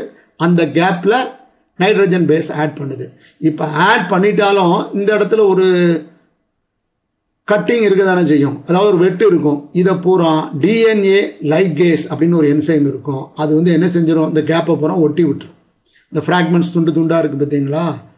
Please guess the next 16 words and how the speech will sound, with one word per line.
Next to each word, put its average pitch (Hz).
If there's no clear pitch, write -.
இந்த 147
துண்டு 170
துண்டா 165
இருக்கக்கூடிய 139
ஃப்ராக்மெண்ட்ஸை 156
பூரா 143
டி 180
என் 190
ஏ 180
லைகேஸ் 160
அப்படின்னு 156
ஒரு 151
என்சைம் 151
என்ன 147
செய்யும்னா 147
ஒட்டிரும். 147